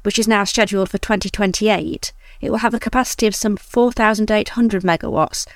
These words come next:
and it's expected to meet about ten percent of Turkey's electricity needs. Well, although this is Turkey's first nuclear power plant,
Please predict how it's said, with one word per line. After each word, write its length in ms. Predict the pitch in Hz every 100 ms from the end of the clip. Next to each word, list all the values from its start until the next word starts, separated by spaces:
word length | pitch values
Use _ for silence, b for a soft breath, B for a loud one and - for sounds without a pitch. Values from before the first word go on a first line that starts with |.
| B B
and 140 | 208
it's 100 | 202
expected 540 | 214 - - - - 233
to 140 | -
meet 200 | 220 -
about 340 | 208 202 - -
ten 240 | - 233
percent 480 | 226 233 196 175 -
of 100 | 185
Turkey's 420 | - 196 165 208
electricity 640 | 185 180 - 202 214 - 170
needs. 480 | 175 - - - - - - b b b b
Well, 160 | 254 254
although 440 | - 294 294 370 359
this 200 | 381 339
is 140 | 320
Turkey's 460 | - 302 - 262 -
first 360 | 285 285 254
nuclear 320 | 247 247 254 240
power 340 | - 262 269
plant, 420 | - 170 170 -